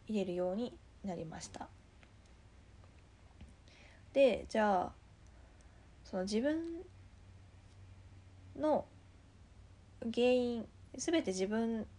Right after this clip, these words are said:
の責任で生きるっていう。まあ、言い方する、この言い方するとちょっとなんか、きついというか、厳しいように聞こえるかもしれないんですけど、でも本当に全ては自分が、えー、決めているって、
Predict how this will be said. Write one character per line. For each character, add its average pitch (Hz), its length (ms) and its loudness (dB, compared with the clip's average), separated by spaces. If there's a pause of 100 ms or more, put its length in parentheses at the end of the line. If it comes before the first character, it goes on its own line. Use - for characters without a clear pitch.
(240)
の 233 80 -2
責 214 320 -4
任 196 240 -2
で 190 100 2
生 196 60 0
き 196 160 -4
る - 60 -4
っ - 60 -10 (120)
て - 80 -10
い - 120 -10
う。 - 60 -14 (460)
ま 190 80 0
あ、 185 60 -4 (220)
言 277 120 2
い 320 60 -2
方 359 260 2
す - 120 -4
る、 294 140 0 (140)
こ 302 100 -4
の 320 120 2
言 302 120 2
い 294 80 -4
方 285 200 0
す 269 120 0
る 262 120 2
と 240 180 4
ち - 100 -2
ょ 285 40 2
っ 190 40 -2 (100)
と - 300 -2
な 208 120 -2
ん 190 60 -6
か、 - 220 -6 (1040)
き - 120 -12
つ - 180 -2
い 247 80 0
と - 100 -2
い 175 120 0
う 175 100 -2
か、 170 260 -4 (140)
厳 247 240 2
し 254 140 -4
い - 20 2
よ 190 80 2
う - 20 0
に 175 80 -4
聞 - 100 -14
こ 202 140 0
え 196 40 2
る 185 60 -2
か 175 120 -6
も 175 100 -8
し - 140 -8
れ 190 80 -4
な 180 100 -4
い 175 60 -8
ん - 100 -10
で 214 60 -12
す - 80 -14
け - 100 -6
ど、 294 260 0 (440)
で 294 120 2
も 233 60 -2
本 269 240 -2
当 277 120 0
に 277 260 -2
全 - 280 -2
て 185 160 0
は 226 160 2
自 190 180 0
分 208 260 -4
が、 277 280 2 (340)
え 208 80 -2
ー、 202 60 -4
決 - 120 -8
め 226 140 0
て 226 160 0
い 226 60 2
る 214 80 2
っ 208 40 0
て、 - 320 -6